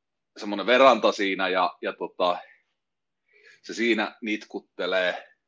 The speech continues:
ja kattelee tyhjyyteen ja, ja pienen pieni Samuli Junior kakkonen, eli lapsen lapsu,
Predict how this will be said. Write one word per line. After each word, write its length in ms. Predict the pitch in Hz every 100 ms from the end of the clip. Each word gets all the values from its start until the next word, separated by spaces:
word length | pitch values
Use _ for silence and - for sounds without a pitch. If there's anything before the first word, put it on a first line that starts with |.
| _ -
ja 300 | 87 80 - -
kattelee 580 | 104 - - 92 90
tyhjyyteen 960 | 82 107 107 90 85 80 78 82 78 76
ja, 200 | 71 - _ _ _ _ - _ -
ja 60 | -
pienen 400 | 165 175 143 117
pieni 500 | 120 113 101 92 _ _ _ _ _ _ -
Samuli 640 | - 135 131 117 98 82 _ _ _ _ _ _ _ -
Junior 480 | 113 110 98 90
kakkonen, 640 | 90 127 - - 95 80 76 _ _ _ _ _ _
eli 180 | 90 -
lapsen 400 | 107 135 - 107
lapsu, 520 | 92 95 - 90 -